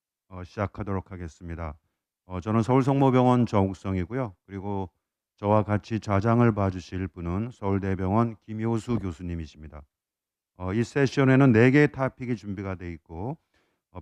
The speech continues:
패널은 김대원, 김현국, 박훈기, 이관용, 이상엽, 허성호 선생님이, 어, 패널을 봐주시겠습니다. 제가 두 개의 토픽을 소개하고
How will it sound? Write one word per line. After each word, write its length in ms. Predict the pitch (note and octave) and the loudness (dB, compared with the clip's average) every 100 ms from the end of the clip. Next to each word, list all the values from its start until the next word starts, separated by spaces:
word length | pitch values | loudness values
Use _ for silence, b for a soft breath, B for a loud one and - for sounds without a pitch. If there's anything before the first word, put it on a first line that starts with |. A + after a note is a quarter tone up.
| - | -8
패널은 540 | A#2 A#2 A2+ C3+ D3 | 0 4 6 6 6
김대원, 840 | - A2+ A2 A2 G#2+ A2 C#3+ D3+ C#3 | 4 4 6 6 4 4 4 2 0
김현국, 960 | A2 G#2+ G2 A#2 A#2 A2 G2+ A#2 - - | 0 0 0 -2 -2 -2 -2 -4 -6 -14
박훈기, 840 | F#2+ - - B2+ C3+ G#2 G2+ E3 - _ _ _ _ | -14 -14 -6 0 0 0 -4 -6 -14 _ _ _ _
이관용, 920 | G2 A2+ A#2 G#2 F#2+ F#2 F#2+ F2 D2 C#2+ _ | -2 4 4 6 4 6 6 4 0 -10 _
이상엽, 840 | F#2+ G2+ F2+ G2 F#2 F2+ F2+ D3+ _ _ _ _ | -6 -4 -4 -6 -6 -4 -4 -6 _ _ _ _
허성호 500 | A2 A2 A#2 A2 A2 | -2 -2 0 -2 -2
선생님이, 760 | G#2 G2+ F#2+ F#2+ F#2 A2 D3 C#3+ - _ _ _ | -4 -10 -8 -8 -4 0 2 0 -4 _ _ _
어, 160 | E2+ E2 - | -14 -14 -6
패널을 400 | G#2+ G2+ G2 G2+ | -2 2 2 0
봐주시겠습니다. 920 | F2+ F2 E2+ - E2+ E2 F2 E2 E2+ | -2 -6 -8 -16 -16 -16 -18 -16 -8
제가 560 | - A#2 B2+ B2+ B2+ - | 0 4 6 6 4 0
두 240 | A#2 B2 | 4 4
개의 560 | B2+ B2+ B2+ B2 C3+ C#3 | 6 6 8 6 4 0
토픽을 460 | - A2 - A2 G#2 | -4 -6 -6 -8 -4
소개하고 720 | G2+ F#2+ F#2 F2+ F2 C3 | -4 -2 -2 -2 -2 -2